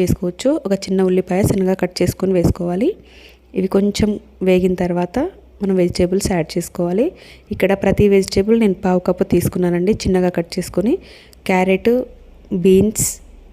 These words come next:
క్యాప్సికమ్, పచ్చి బఠానీ ఇవి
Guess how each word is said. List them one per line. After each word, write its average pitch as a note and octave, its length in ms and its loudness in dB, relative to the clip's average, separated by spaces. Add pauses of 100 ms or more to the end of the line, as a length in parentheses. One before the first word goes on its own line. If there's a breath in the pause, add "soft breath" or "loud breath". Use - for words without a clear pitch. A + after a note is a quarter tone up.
(440)
క్యాప్సికమ్, G#3 580 -2 (640)
పచ్చి - 300 -2
బఠానీ F3+ 360 0 (640 soft breath)
ఇవి F#3+ 120 2